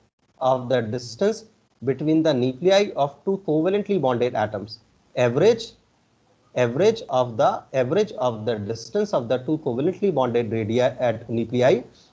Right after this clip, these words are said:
will be known as covalent radii. So, a-, uh, average of the distance between the nuclei of two covalently bonded atom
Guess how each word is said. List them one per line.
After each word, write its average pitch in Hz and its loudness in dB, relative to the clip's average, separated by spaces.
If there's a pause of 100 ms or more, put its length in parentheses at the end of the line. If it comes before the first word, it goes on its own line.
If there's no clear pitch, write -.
will 123 2
be 113 0
known 117 2
as 196 0
covalent 127 0
radii. 101 -2 (300)
So, - -4
a-, 127 2
uh, 120 0
average 135 2 (280)
of 117 -2
the 110 2
distance 170 -2
between 135 -4
the 131 2
nuclei 143 2
of 202 0
two 190 0
covalently 170 0
bonded 160 0
atom 180 2